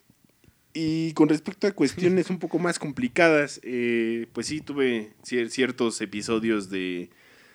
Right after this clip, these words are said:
de depresión y todo este rollo. Eh, recalcamos el hecho de que se atiendan, eh, con un psicólogo o al-, o algo así, porque es importante. Eh, justamente en las vacaciones de agosto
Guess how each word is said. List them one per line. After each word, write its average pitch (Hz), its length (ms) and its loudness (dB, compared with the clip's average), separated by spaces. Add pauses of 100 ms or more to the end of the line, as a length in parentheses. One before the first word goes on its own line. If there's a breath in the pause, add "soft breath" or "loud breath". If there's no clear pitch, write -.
(280 soft breath)
de 113 100 2
depresión 127 500 8
y 147 60 6
todo 135 120 4
este 131 180 4
rollo. 160 360 8
Eh, 107 680 4
recalcamos 127 640 2
el 123 100 4
hecho 131 220 2
de 120 160 0
que 110 300 4
se 104 380 -2
atiendan, 117 600 0
eh, 101 180 -4
con 107 160 -4
un 107 80 -2
psicólogo 110 640 2
o 113 80 2
al-, 113 200 -2
o 113 120 0
algo 113 180 2
así, 117 180 -2
porque 127 260 -6
es - 160 -6
importante. 165 640 -4 (640 soft breath)
Eh, 107 220 0
justamente 123 460 -2
en 113 100 0
las 104 180 -2
vacaciones 110 520 -4
de 101 200 -2
agosto 101 500 -6